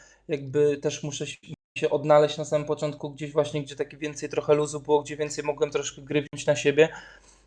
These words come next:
Też tej więcej niż tam w poprzednich, ostatnich dwóch sezonach, coś nowego, w sytuacja, w której musiałem się odnaleźć. Z samej gry, myślę, gdzieś tam takiej, e, taktycznej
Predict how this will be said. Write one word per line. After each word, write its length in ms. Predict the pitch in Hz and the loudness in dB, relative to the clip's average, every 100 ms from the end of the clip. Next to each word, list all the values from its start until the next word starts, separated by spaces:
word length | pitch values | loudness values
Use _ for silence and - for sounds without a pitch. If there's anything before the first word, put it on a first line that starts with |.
| - | 4
Też 160 | 170 | 4
tej 160 | - 156 _ _ _ _ _ 139 | 6 4 _ _ _ _ _ 4
więcej 420 | 151 139 139 139 | 4 4 2 2
niż 320 | 135 - - | 0 -4 -2
tam 180 | 139 135 | -4 -4
w 80 | 123 | -2
poprzednich, 560 | 147 143 139 139 139 | -2 -2 -6 -6 -6
ostatnich 400 | - - 143 139 | -2 2 0 -2
dwóch 240 | 131 139 - | -8 -8 0
sezonach, 580 | 143 135 135 147 - _ _ _ - | 0 2 4 4 2 _ _ _ -4
coś 220 | 156 131 | -4 0
nowego, 320 | 151 147 147 | 4 6 6
w 60 | 143 | 4
sytuacja, 400 | - 156 147 143 | -4 0 2 2
w 40 | |
której 180 | - 147 | -2 -4
musiałem 300 | 147 147 147 | -2 -2 -2
się 160 | 143 151 | 0 0
odnaleźć. 800 | 139 143 139 160 170 - - _ | 2 0 4 4 4 -12 -20 _
Z 120 | - | -14
samej 460 | - - 196 190 170 | -6 4 6 6 0
gry, 240 | 185 185 | 0 2
myślę, 320 | 180 175 170 | 0 -4 -6
gdzieś 280 | 151 160 160 | -8 -8 -6
tam 160 | 165 156 | -4 -2
takiej, 560 | 160 165 156 151 147 - | -4 -2 -2 -2 -4 0
e, 600 | 151 147 143 139 139 139 139 | 2 4 4 4 2 0 -2
taktycznej 680 | 160 - 165 - 160 156 | -4 -4 -10 -4 -2 -2